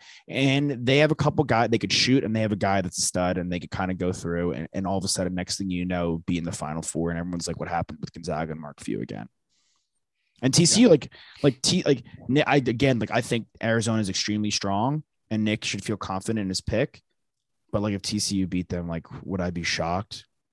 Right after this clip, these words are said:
Speaker 1: No. If Creighton beat Kansas, would I be, like, anything could happen this year. And that's why this tournament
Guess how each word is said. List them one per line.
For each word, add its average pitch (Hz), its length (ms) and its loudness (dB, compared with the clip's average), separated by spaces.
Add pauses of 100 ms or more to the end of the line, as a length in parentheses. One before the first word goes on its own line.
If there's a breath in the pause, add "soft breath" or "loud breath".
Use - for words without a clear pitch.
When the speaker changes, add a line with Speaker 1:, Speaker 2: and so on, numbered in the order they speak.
(280)
Speaker 1:
No. 78 400 -8 (420)
If - 140 -10
Creighton 101 320 -4
beat 90 180 -8
Kansas, 90 400 -8
would 92 100 -6
I 90 40 -2
be, 85 120 -6
like, - 220 -8
anything 110 320 -4
could 95 100 -6
happen 82 360 -10
this 80 160 -8
year. 82 100 -2
And 82 80 -6
that's 92 260 -8 (680 loud breath)
why 104 400 2
this 101 280 -2
tournament 107 640 -4